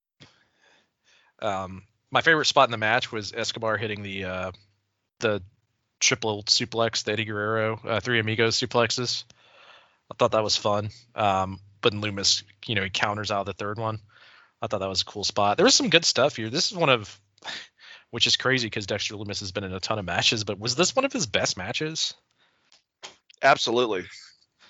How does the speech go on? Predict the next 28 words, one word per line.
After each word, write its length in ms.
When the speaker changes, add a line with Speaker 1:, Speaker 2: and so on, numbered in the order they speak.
Speaker 2:
Did 140
you 140
like 180
the 180
ending 380
with 200
Indy 220
Hartwell 440
saving 440
him 260
and, 260
uh, 420
Speaker 1:
<laughs> 40
Speaker 2:
picking 240
him 120
up, 300
and 200
then 280
Candice 320
LeRae 120
was 100
like, 160
"No, 240
no, 160
no, 140
no, 160
no," 240
and 140